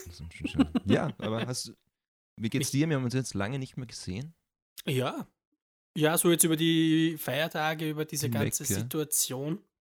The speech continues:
Speaker 2: Ja, wie geht's mal? Bei Umständen entsprechend kann ich mich nicht beklagen. Aber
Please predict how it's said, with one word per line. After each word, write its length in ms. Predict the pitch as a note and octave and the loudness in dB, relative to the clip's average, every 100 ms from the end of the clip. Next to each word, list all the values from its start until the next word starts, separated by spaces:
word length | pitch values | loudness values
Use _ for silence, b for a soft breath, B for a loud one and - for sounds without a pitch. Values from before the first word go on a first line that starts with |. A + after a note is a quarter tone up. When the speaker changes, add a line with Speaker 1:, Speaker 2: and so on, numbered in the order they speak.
| _ _ _ _ - G3 | _ _ _ _ -8 0
Speaker 2:
Ja, 100 | G#3+ | 2
wie 80 | |
geht's 260 | D#3+ F3+ F#3 | 4 2 2
mal? 200 | F3 C3+ | -2 -2
Bei 260 | B2+ C3 C#3 | -4 -6 -4
Umständen 540 | E3 G3 - E3+ F3 | -2 -2 0 -2 0
entsprechend 500 | D3 - C3+ - C3+ | -4 -6 -10 -8 -10
kann 140 | B2+ | -10
ich 80 | B2 | -10
mich 180 | B2+ - | -10 -10
nicht 220 | B2 - | -12 -12
beklagen. 540 | - - A#2 A#2+ A#2+ - _ _ _ _ _ _ _ _ _ _ - | -14 -10 -8 -8 -10 -14 _ _ _ _ _ _ _ _ _ _ -6
Aber 680 | A#2+ A#2 A2+ A#2 A#2 A#2 | -4 -4 -4 -2 -2 -4